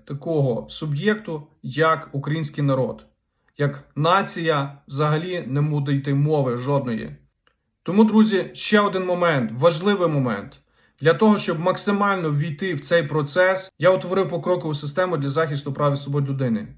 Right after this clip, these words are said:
Там є п'ять кроків, де ви, ознайомившись з цією системою, вже за місяць або й швидше зможете усвідомити ці всі події, які відбувалися.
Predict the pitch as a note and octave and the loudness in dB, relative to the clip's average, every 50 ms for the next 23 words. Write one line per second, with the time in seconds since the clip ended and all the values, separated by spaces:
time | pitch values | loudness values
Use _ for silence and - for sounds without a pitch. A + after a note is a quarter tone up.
0 | _ _ - F3 F#3 F#3 E3 F3 D#3 C#3+ - - F3 F3 F3 F3 F3 - - - | _ _ 0 0 0 2 0 -2 -2 -2 -6 0 2 4 4 4 2 -2 -12 -18
1 | _ - - - E3+ F3 E3+ - D#3 D3 C#3 - - - _ _ _ - C3+ D#3 | _ -10 -4 2 2 2 2 2 0 -4 -4 -6 -10 -20 _ _ _ -6 0 0
2 | E3 D#3+ F#3 G#3 G#3 F#3+ F3 E3 F3+ F3+ F#3 F#3 F3+ F3 D#3+ C#3+ C3+ - B2+ A#2+ | 2 4 4 4 4 4 2 -2 -2 -2 0 0 0 2 0 -2 -4 -4 -6 -10
3 | A2 - - _ _ - - - E3+ F#3 F3+ D3+ D3 E3 D3 - - F3+ F3+ F#3 | -10 -12 -16 _ _ -20 -14 -8 -4 -2 -2 -2 -2 -4 -8 -6 -2 -2 -2 0
4 | F#3 E3+ D#3 C#3+ C#3 C#3 C3 E3 F3+ F3 D3+ B2 A#2 C3 C#3 D#3+ E3 E3+ F#3 G3 | -2 -2 -2 -2 -2 -2 0 0 2 2 2 2 0 0 -2 -2 -2 -2 -6 -6
5 | F#3 - - D3+ C#3+ - - _ _ _ - - C#3+ C#3+ C#3+ D#3 F3 F3 E3+ E3 | -6 -6 -6 -8 -8 -8 -14 _ _ _ -6 -2 0 0 2 0 0 4 4 4
6 | C#3+ C3 - - - _ _ - - E3+ E3+ G3 G3+ G3+ G3+ - - C#3+ A2+ A2+ | 2 2 -6 -10 -16 _ _ -14 -10 -2 2 2 2 2 0 -4 -4 -4 -6 -6
7 | - - _ _ _ _ _ _ _ - B2 C#3+ E3+ F#3+ G3+ E3+ F3+ E3 D#3 D#3 | -8 -14 _ _ _ _ _ _ _ -12 -6 -4 0 0 0 0 -2 -4 -4 -4
8 | D3 D#3 D3 - E3 E3+ D#3+ F3+ G3 F#3+ F3+ E3 C#3 D3 C#3 A#2+ C3+ - - G3 | -4 -4 -6 -6 -6 -8 -4 -2 -2 0 0 -2 -2 -2 -6 -6 -6 -8 -6 -6
9 | G3 D#3 C#3+ - - F#3 F3+ D#3 B2+ - - _ _ _ _ _ - E3+ E3 C#3+ | -6 -6 -6 -8 -8 -4 -4 -4 -4 -6 -8 _ _ _ _ _ -10 -6 -6 -4
10 | D3 G3 G#3 G3 E3+ C#3+ F3 E3 D#3+ C#3+ C#3+ C#3+ C#3+ C#3 C#3+ C3+ B2 A#2 A2 - | -2 0 -2 -2 -2 -6 -8 -6 -6 -4 -2 -2 0 2 2 2 2 2 -2 -4
11 | - G#2+ - | -8 -10 -12